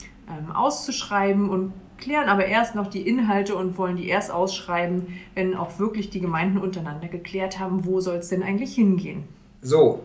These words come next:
Speaker 2: vielleicht für all jene, die jetzt keine Lust haben, auf der Karte nachzugucken, du bist eine der Personen, die immer zwei Bundesländer im Blick haben muss. Ist das richtig?
Speaker 1: Das ist leider so,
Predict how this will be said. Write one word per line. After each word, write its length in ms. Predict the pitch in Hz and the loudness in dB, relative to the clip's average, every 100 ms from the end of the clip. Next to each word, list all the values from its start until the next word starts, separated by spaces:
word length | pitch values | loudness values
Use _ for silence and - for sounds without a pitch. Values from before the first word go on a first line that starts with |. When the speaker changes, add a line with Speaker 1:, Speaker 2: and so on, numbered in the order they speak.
| - - | -14 -8
Speaker 2:
vielleicht 500 | - 143 160 - - - | 0 4 4 4 -6 -18
für 280 | - 147 135 | -4 -2 0
all 240 | 143 143 143 | 0 -2 -2
jene, 440 | 131 131 170 160 139 | 0 2 2 2 2
die 380 | 139 135 - - | 0 -2 -4 -14
jetzt 380 | - 120 120 - | -6 -4 -4 -8
keine 280 | - 123 147 | 2 4 6
Lust 300 | 135 151 - | 4 2 0
haben, 240 | 127 120 | 2 2
auf 140 | 113 - | 0 -2
der 100 | 117 | -8
Karte 440 | - 110 156 165 | -2 0 0 0
nachzugucken, 1120 | 147 127 160 - - - - 160 160 151 151 151 - - - - - | 0 2 0 -4 -6 -4 0 0 0 -8 -8 -12 -18 -20 -20 -14 -2
du 200 | 135 165 | 0 0
bist 420 | 156 - - - - - | 0 -2 -2 -8 -20 -10
eine 640 | 110 131 151 151 147 143 | -4 -2 -2 0 0 0
der 220 | 139 135 | 2 0
Personen, 720 | 131 135 127 131 131 131 127 | 0 -4 -2 0 0 0 2
die 240 | 123 120 123 | 0 0 0
immer 280 | 120 120 117 | 0 0 0
zwei 420 | - 117 113 120 | 0 4 4 4
Bundesländer 1080 | 113 117 110 107 98 95 92 90 85 80 - | 2 2 0 0 -4 -6 -6 -6 -6 -8 -10
im 280 | 95 92 85 | -10 -10 -8
Blick 280 | 92 - | -10 -10
haben 360 | 85 80 78 82 - - | -10 -10 -10 -12 -16 -14
muss. 440 | 82 82 - - | -10 -6 -4 -4
Ist 200 | - - | -6 -8
das 180 | - - | -6 -6
richtig? 440 | 131 - 196 - - - - - - | -6 -6 -6 -8 -16 -20 -20 -20 -12
Speaker 1:
Das 200 | 202 190 | -8 -6
ist 180 | 190 - | -6 -4
leider 360 | 175 165 165 156 | -4 -4 -6 -6
so, 300 | 165 160 | -8 -8